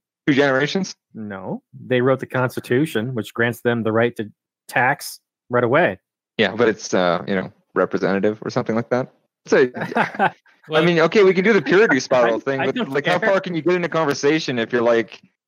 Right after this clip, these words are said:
Speaker 1: uh, I mean, we're not, like, there
Speaker 2: Okay.
Speaker 1: isn't a lot of room to move, right?
Speaker 2: All right,
Speaker 1: Because
Speaker 2: all right,
Speaker 1: you
Speaker 2: Mike,
Speaker 1: can
Speaker 2: I'm
Speaker 1: be
Speaker 2: gonna
Speaker 1: an
Speaker 2: write myself a
Speaker 1: individual.
Speaker 2: piece of paper that grants me the right to tax you, and then
Speaker 1: Mm.
Speaker 2: once every four years, I'll let you vote on whether we tax you fifty percent or sixty percent.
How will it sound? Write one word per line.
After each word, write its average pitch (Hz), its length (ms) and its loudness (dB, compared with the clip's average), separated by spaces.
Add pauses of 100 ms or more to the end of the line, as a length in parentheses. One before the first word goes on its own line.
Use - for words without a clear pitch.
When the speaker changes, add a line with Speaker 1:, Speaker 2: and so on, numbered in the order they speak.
Speaker 1:
uh, 160 60 -10 (340)
I 165 40 4
mean, 185 140 0
we're 190 80 2
not, 202 300 0 (300)
like, 151 200 2
there 175 140 0
Speaker 2:
Okay. 185 80 2
Speaker 1:
isn't 180 160 -2
a 156 80 -2
lot 151 180 2
of 139 100 0
room 147 220 -2
to 135 100 -4
move, 123 400 -2
right? 110 200 2
Speaker 2:
All 196 60 0
right, 190 120 2
Speaker 1:
Because 123 180 0
Speaker 2:
all - 60 -20 (220)
right, 196 100 4
Speaker 1:
you 160 60 4
Speaker 2:
Mike, 214 80 0
Speaker 1:
can - 100 0
Speaker 2:
I'm 175 60 0
Speaker 1:
be - 60 2
Speaker 2:
gonna 202 120 2
Speaker 1:
an 196 60 2
Speaker 2:
write 202 100 0
myself 185 220 0
a 180 60 0
Speaker 1:
individual. 120 220 2
Speaker 2:
piece 196 140 -10
of 202 100 -6
paper 151 540 -6
that 160 120 -8
grants 151 260 -6
me 190 80 -6
the 190 80 -6
right 165 160 -2
to 208 60 -8
tax 139 360 -2
you, 147 220 -2 (160)
and 165 160 -2
then 156 280 4
Speaker 1:
Mm. 110 80 -4
Speaker 2:
once 165 260 2
every 196 200 2
four 151 240 0
years, 135 320 0
I'll 165 120 4
let 151 240 2
you 180 140 -2
vote 143 400 2
on 156 220 0
whether 143 420 2
we 143 320 0
tax 143 380 -2
you 139 540 -2
fifty 175 180 -2
percent 185 340 -4
or 170 100 0
sixty 180 240 -10
percent. - 280 -14